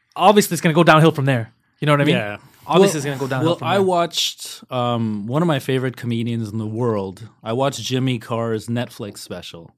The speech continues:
Speaker 1: Mm-hmm.
Speaker 2: And he had the same jokes that, um,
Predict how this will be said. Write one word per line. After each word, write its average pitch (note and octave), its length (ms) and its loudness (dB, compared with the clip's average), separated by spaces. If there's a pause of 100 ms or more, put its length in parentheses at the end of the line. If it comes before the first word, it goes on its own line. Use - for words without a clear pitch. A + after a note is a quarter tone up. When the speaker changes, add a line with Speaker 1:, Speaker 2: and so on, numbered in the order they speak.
(120)
Speaker 1:
Mm-hmm. C3+ 240 -6 (520)
Speaker 2:
And A2+ 420 -6
he G3 540 0
had C3 640 -2
the B2+ 80 -6
same D3 420 -2
jokes A#2 680 -6
that, G#2+ 580 -10 (220)
um, G2 580 -12